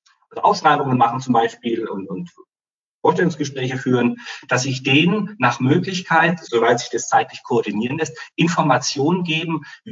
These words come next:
was de facto an der, an dieser Position eigentlich relevant ist. Denn eine Arbeitsplatzbeschreibung, die kann ja zwanzig Jahre oder zehn Jahre alt nur sein, das, das,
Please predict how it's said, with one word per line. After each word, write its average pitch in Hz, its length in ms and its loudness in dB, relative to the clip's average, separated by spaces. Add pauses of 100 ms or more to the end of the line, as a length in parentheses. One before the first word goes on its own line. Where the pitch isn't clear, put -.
(200)
was - 420 -2
de 135 120 0
facto - 460 0
an 123 200 0
der, - 420 -2
an 131 140 2
dieser 139 240 0
Position 131 480 -2
eigentlich - 260 -4
relevant 98 380 0
ist. - 260 -14 (240)
Denn 127 400 -2 (220)
eine - 180 4
Arbeitsplatzbeschreibung, 147 1040 0
die 135 100 -8
kann - 160 -2
ja 127 80 2
zwanzig - 320 -4
Jahre - 400 -2
oder - 180 2
zehn - 220 2
Jahre - 300 2
alt - 180 -4
nur 113 120 -2
sein, 135 220 4
das, 135 260 -8
das, - 340 -4